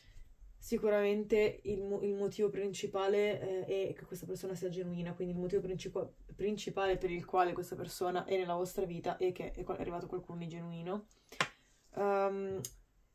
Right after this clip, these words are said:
poi abbiamo la carta del quattro di bastoni. Perché abbiamo il quattro di bastoni? Ah, ecco, mm, qua devo, devo,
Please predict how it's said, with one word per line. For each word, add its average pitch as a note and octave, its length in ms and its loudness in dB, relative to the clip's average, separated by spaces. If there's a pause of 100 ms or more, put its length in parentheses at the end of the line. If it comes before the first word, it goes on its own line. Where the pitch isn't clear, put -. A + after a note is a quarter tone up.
(1900)
poi F3+ 540 2
abbiamo A#3+ 360 6
la A3 100 6
carta G#3 360 4
del F#3+ 180 4
quattro G3+ 480 4
di F3+ 340 0 (240)
bastoni. F3 680 -6
Perché B3+ 200 0
abbiamo G3+ 180 6
il E3+ 60 -2
quattro F3 240 -4
di E3+ 100 -2
bastoni? E3+ 680 -6 (920)
Ah, G#3+ 260 8
ecco, F3+ 680 0
mm, E3+ 580 -6 (640)
qua A#3+ 480 10
devo, F#3+ 880 8
devo, F#3 1160 6